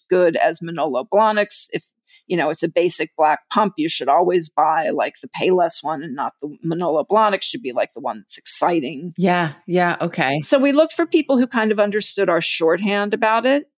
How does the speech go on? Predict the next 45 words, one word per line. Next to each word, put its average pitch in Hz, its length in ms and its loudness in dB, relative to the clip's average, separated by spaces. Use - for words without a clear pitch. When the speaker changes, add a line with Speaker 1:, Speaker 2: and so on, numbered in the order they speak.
Speaker 1:
I 202 140 2
would 214 160 4
say. 226 420 2
And, 214 540 -2
you 285 120 2
know, 233 200 2
sometimes 208 520 -2
it 208 80 0
worked 202 220 0
and 196 100 -6
sometimes 202 460 -4
it 180 80 -10
didn't. 214 420 -4
You 170 120 -6
know, 170 120 -6
there 170 140 -2
was 170 160 -4
a 170 80 -4
lot 170 260 2
of 180 180 -6
turnaround 170 600 -6
at - 100 -20
the - 60 -20
beginning. - 500 -14
Speaker 2:
And 196 160 2
how 220 220 0
did 277 180 -2
you 262 120 -2
decide 202 480 0
to 202 80 -2
put, 185 320 -2
like, 175 200 -4
real 156 320 0
women 147 440 -2
in 135 560 -6
the 165 80 -4
magazine? 135 560 -4
'Cause 147 100 -8
I 156 80 -2
think 185 240 -2
that 190 160 -4
that 156 220 -2
was 151 200 -4
so 147 380 0
smart. 156 800 -4